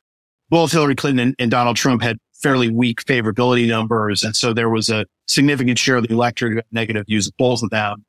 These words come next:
Um, that was not as true in twenty twenty because both Trump's numbers and Biden's numbers were better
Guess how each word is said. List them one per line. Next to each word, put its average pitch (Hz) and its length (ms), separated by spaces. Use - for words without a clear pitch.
Um, 117 360
that 175 260
was 165 380
not 175 460
as 170 320
true 151 340
in 135 80
twenty 131 340
twenty 123 500
because 117 320
both 131 200
Trump's 156 380
numbers 135 400
and 123 160
Biden's 123 420
numbers 113 340
were 113 120
better 113 500